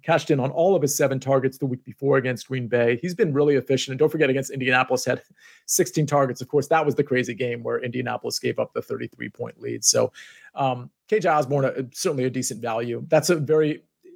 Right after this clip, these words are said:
I, I wanted to say a hit or miss prospect, but he's getting enough targets where I,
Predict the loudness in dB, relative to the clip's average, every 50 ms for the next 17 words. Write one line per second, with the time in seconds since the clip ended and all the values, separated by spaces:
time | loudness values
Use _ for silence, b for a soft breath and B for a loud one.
0 | -20 B B B B B _ -6 -6 -2 -2 0 2 4 4 4 2 2 4 2
1 | 2 4 2 2 2 2 0 0 -4 -2 0 0 0 0 0 0 0 0 0 0
2 | -4 -4 -4 -4 b b b b b b -6 0 2 2 2 4 2 0 0 2
3 | 2 2 2 2 -2 -4 -6 -8 -6 -2 0 0 0